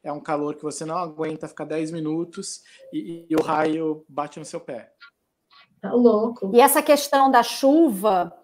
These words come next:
Speaker 3: a gente já pegou período de chuva lá, é, no final do ano, se não me engano, também. É, porque outubro também tem uma época que chove um pouquinho. E, assim, é o que o Ian falou: a segurança do,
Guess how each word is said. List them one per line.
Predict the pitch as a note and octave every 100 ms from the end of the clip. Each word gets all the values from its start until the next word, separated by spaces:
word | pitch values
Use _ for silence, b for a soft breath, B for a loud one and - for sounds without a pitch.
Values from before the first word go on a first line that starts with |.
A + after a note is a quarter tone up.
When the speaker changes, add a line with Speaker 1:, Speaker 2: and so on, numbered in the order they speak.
| b b b
Speaker 3:
a | G#3+
gente | G3+ C4+ C#4+ C4+
já | C#4
pegou | - A3 A#3
período | A#3 A#3+ A3 G#3 G3+
de | G#3+
chuva | - A#3 G#3+ F#3+ F#3+
lá, | G#3 A#3+ B3+ A#3
é, | A3+ A3 A3 G#3+ G#3+ G#3+ A3 A3 A3+
no | B3
final | B3 C4+ B3 C#4+ F#4+ D4+
do | C4 A#3+ C4+ A#3+ G#3+ G#3
ano, | A3+ B3+ C4 A3+ G#3+
se | - A3+
não | A3
me | A#3 A#3
engano, | G#3 F3+ G3 F#3+ F#3
também. | F#3 A3 G#3 F#3 F3+ F#3 F#3 _ _ _ _ - -
É, | G#3 G#3
porque | - C4
outubro | B3 D4 C4+ C#4
também | C#4 C4+ C#4
tem | C4
uma | C4+ B3+
época | B3 B3+ C4
que | C4
chove | - A#3 A#3
um | B3
pouquinho. | C#4 C#4 A#3+ G#3+ B3+
E, |
assim, | C#4 C#4 C4 G#3 -
é | A3+
o | A3
que | A3
o | C4
Ian |
falou: | C4+ E4+ A#3+ -
a | -
segurança | - - A#3+ B3+ A#3 C#4 E4+ F4+
do, | C#4 C#4+